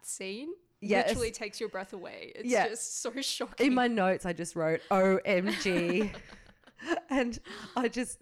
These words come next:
Speaker 2: yeah, it was so shocking. And you felt shocked just like Reg feels shocked.
Speaker 1: Mm.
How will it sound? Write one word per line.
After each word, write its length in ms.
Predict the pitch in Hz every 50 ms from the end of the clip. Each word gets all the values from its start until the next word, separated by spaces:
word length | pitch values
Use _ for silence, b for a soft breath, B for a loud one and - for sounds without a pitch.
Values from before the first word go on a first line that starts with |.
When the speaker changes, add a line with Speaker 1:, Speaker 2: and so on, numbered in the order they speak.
| _ -
Speaker 2:
yeah, 300 | - 196 180 175 165 160
it 180 | - - 175
was 160 | 170 190 190
so 240 | 190 - - 175 170
shocking. 520 | 165 - - 160 156 - 165 156 151 156 160
And 360 | - 180 175 170 175 190 196
you 120 | 208 214
felt 340 | 190 - - 196 185 190 180
shocked 460 | 160 - - 185 170 139 - - -
just 280 | - 175 170 - - -
like 440 | 190 165 156 151 147 - - - -
Reg 320 | - 185 185 156 151 160 160
feels 400 | - - - 214 190 175 185 214
shocked. 540 | - - - 165 139 - 196 220 - -
Speaker 1:
Mm. 20 | -